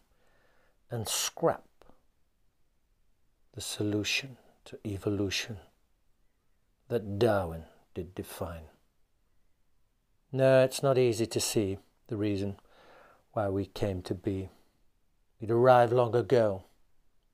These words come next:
before the sun or the sea. A singularity substance, burnt black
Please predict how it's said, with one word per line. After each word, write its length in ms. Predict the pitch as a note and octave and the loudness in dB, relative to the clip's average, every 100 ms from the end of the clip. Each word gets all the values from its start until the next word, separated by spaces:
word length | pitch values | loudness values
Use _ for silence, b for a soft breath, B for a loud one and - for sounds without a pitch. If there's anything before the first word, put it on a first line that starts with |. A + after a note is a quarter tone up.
| - | -16
before 300 | - A2 G2 | -8 -6 -4
the 80 | G2+ | -4
sun 480 | - A#2+ F2+ E2+ - - - - _ - _ - - - | 0 0 0 -8 -14 -20 -20 -20 _ -20 _ -20 -20 -10
or 200 | G#2 F#2+ | -8 -6
the 100 | G2+ | -4
sea. 520 | - - F#2 E2+ - _ _ _ _ _ _ _ _ _ _ _ _ _ _ - _ _ _ _ _ _ _ _ _ _ _ _ - | -4 -2 -2 -4 -16 _ _ _ _ _ _ _ _ _ _ _ _ _ _ -20 _ _ _ _ _ _ _ _ _ _ _ _ -10
A 60 | |
singularity 800 | - - D#3+ D3+ D3+ C#3+ C#3+ C3 | -2 0 2 4 6 6 4 0
substance, 840 | C3+ - A#2 - - F#2+ F#2+ - _ _ _ _ _ _ _ _ _ _ _ _ A2 | -4 -2 -4 -4 -10 -10 -12 -20 _ _ _ _ _ _ _ _ _ _ _ _ _
burnt 300 | B2 A2+ B2 | -8 -8 -8
black 460 | A2+ A2+ C3 A2 | -6 0 2 2